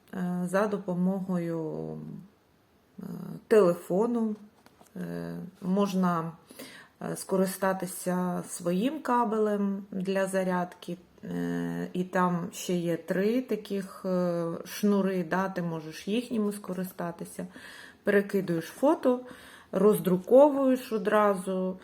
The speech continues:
і, е, за ці фото, е, гроші ти платиш, е,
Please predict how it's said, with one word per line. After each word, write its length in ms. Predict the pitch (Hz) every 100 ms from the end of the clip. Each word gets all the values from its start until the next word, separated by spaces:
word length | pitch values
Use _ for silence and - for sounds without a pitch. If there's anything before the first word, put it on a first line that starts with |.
| - - -
і, 520 | 226 254 269 262 254 -
е, 680 | 185 175 175 170 165 165 165 - -
за 220 | 160 185
ці 200 | 180 196
фото, 640 | 214 285 - 220 214 202 196 - _ 190
е, 40 | 180 170 165
гроші 400 | 180 240 247 220
ти 140 | 214 -
платиш, 840 | 185 196 196 180 175 - - 170
е, 260 | 156 78